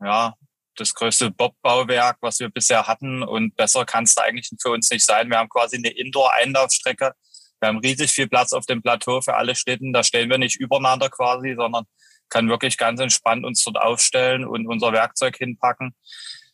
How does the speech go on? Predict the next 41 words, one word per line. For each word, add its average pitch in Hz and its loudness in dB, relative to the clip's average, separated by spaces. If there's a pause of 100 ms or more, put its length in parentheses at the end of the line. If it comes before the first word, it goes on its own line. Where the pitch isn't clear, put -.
(220)
Also 117 0
das 110 2
ist 123 4
schon 120 0 (100)
besser 127 4
denn 113 0
je, 107 0
muss 117 -4
man 113 0
sagen. 107 0
Und 107 2 (460)
ja, 101 4
m-, 117 0
wie 117 4
nachhaltig 135 2
das 139 2
dann 131 0
genutzt 127 -2
wird, 151 0
angeblich 135 0
ist 135 0
dahinter, 143 2
wird 135 0
ein 131 -4
riesen 139 -2
Hotelgebiet 139 0
gebaut 139 2
und 135 -6
das 131 2
soll 127 2
dann 135 2
touristisch 139 -6
richtig 143 -4
gut 139 -8
genutzt 139 0
werden. 151 4
Und 135 -2
wenn 131 2
das 135 2
so 139 2
ist, 143 2